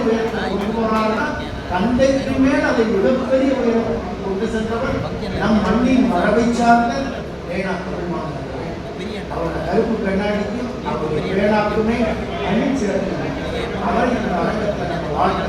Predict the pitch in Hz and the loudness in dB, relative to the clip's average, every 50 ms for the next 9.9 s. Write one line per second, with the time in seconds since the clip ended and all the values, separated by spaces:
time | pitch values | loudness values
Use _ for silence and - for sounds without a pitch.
0 | - - 160 165 - 185 - - - - - - - - - - 170 170 - - | -4 -4 -4 -2 -2 -2 -4 -4 -6 -6 -6 -6 -6 -6 -6 -6 -6 -6 -8 -8
1 | - - - - - - - 214 226 233 220 233 233 220 - - 214 208 202 202 | -8 -8 -8 -8 -8 -6 -2 0 0 2 2 2 2 2 2 0 -2 -2 -2 -2
2 | 196 196 196 185 185 185 180 170 - - - - - - 151 151 165 175 170 185 | -4 -4 -4 -4 -4 -4 -4 -4 -6 -8 -8 -8 -8 -6 -6 -6 -6 -6 -4 -4
3 | 202 208 208 - - 214 220 220 247 247 226 202 190 185 196 196 202 185 175 180 | -2 -2 -2 -2 0 0 2 2 2 2 0 0 0 0 -2 -2 0 0 0 0
4 | - 175 180 190 185 - - - - 135 131 - - - - - - - - - | 0 0 0 0 0 0 -2 -4 -4 -4 -6 -6 -6 -6 -6 -6 -6 -6 -6 -8
5 | - 135 139 135 - 170 165 156 147 147 143 143 143 139 147 143 147 143 151 147 | -6 -6 -6 -6 -6 -6 -6 -6 -6 -6 -6 -6 -6 -6 -6 -8 -8 -8 -6 -6
6 | - - - - - - - - - - - - - - - - 139 - 262 254 | -6 -6 -6 -8 -8 -8 -8 -8 -6 -6 -6 -6 -6 -6 -6 -6 -6 -6 -6 -6
7 | - - - - - - - - - - - 247 - - - - 196 196 208 214 | -6 -8 -8 -8 -8 -8 -8 -8 -8 -8 -8 -8 -8 -6 -6 -6 -6 -6 -4 -4
8 | 220 - 196 202 196 - - - - - - - - - - - - - - - | -6 -6 -6 -6 -6 -6 -8 -8 -8 -8 -8 -8 -8 -8 -6 -6 -6 -6 -4 -4
9 | - - - - - - - - - 214 226 226 226 226 220 202 196 190 | -4 -4 -4 -4 -6 -6 -6 -4 -2 0 2 4 4 4 2 2 0 0